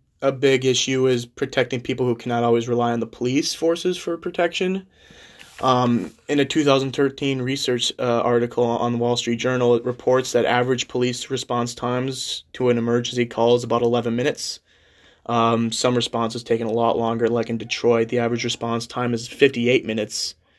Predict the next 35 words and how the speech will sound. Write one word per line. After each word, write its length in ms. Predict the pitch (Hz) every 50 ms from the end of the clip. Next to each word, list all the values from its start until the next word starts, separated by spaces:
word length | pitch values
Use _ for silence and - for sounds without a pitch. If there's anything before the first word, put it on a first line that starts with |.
| _ _ _ _ _ _ _ _ _ _
You 280 | _ - - 123 123 123
know, 40 | 127
you 140 | 135 135 139
can 140 | 151 151
do 120 | 143 147 151
a 40 | 139
lot 280 | 131 135 139 139 143
of 80 | 143 139
damage 300 | 147 143 143 143 120 131
in 80 | 123
fifty-eight 420 | - 160 131 - - 123 123 120 117
minutes. 720 | 127 123 117 107 98 - - - - - - - - - _ _ _ - -
Um, 460 | 120 117 107 101 101 76 - - - - _ _ _ -
and 100 | 131 123
I 80 | 120 117
feel 240 | 120 - 123 123
like 220 | 120 120 113 - -
a 200 | 123 117 - 123
pistol 400 | - - 127 123 - - 123 120
is 120 | 113 113 120
a, 120 | 113 113 _ - _ - - - - - - - - - _ _ _
is 180 | - 117 - -
a, 440 | 113 110 110 110 110 110 110 117 - _ _ _ _ _ _ _ _ _ _ _ _ _ _ _ _ _ _ _ _ - - 131 - 135 135 127 - - -
a 200 | 139 - 143 135 - -
pretty 160 | - 202 160 139
decent 420 | 120 139 143 135 - - 127 110
way 200 | 123 123 123 117
to 440 | 120 - 123 120 117 113 117 113 - _
prevent 360 | - 120 113 120 117 110 113
something 360 | - - 113 113 - 120 113
bad 180 | 117 117 120 113
like 140 | 113 113 113
that 160 | 113 113 123
happening. 500 | 123 120 120 120 - 117 117 117 117 - - _ _ - - - - - - - - - - - _ _ - _ - -
Um, 360 | - - - - - -